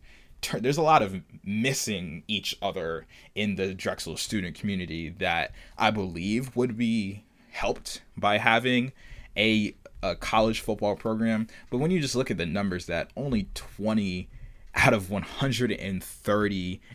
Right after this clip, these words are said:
F B, F B S programs, mind you, made a profit, that's just insanity, right? If you're talking that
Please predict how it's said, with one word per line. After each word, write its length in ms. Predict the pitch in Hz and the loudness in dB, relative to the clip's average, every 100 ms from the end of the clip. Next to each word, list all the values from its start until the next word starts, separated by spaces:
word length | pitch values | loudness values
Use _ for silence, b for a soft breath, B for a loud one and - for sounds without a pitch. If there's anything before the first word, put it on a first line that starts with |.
| - | 0
F 200 | 98 98 82 | 0 0 -4
B, 220 | 90 85 | -6 -4
F 560 | 87 87 - 123 160 101 | 0 -2 4 6 6 2
B 240 | 92 85 | -2 2
S 320 | 85 - - - | 2 2 -4 -6
programs, 640 | - 101 80 87 80 78 | -2 -2 -2 -4 -4 -4
mind 340 | 95 82 85 78 | -6 -6 -6 -6
you, 360 | 76 71 82 - b b b b b b - _ | -6 -6 -8 -14 b b b b b b -20 _
made 340 | 95 101 107 92 | 2 4 4 2
a 60 | |
profit, 680 | - - 113 110 - 78 - - | -2 2 4 4 0 -4 -6 -6
that's 240 | - 139 - | 2 2 2
just 200 | 98 - | -4 -4
insanity, 720 | 64 - 131 - - - - - - | -8 -4 -2 -2 -6 -14 -16 -18 -4
right? 360 | 82 80 71 b b - | 0 0 -2 b b -4
If 100 | 98 | 0
you're 120 | 113 | 2
talking 480 | 151 131 117 104 90 | 6 6 6 2 2
that 380 | 82 82 73 | 2 2 0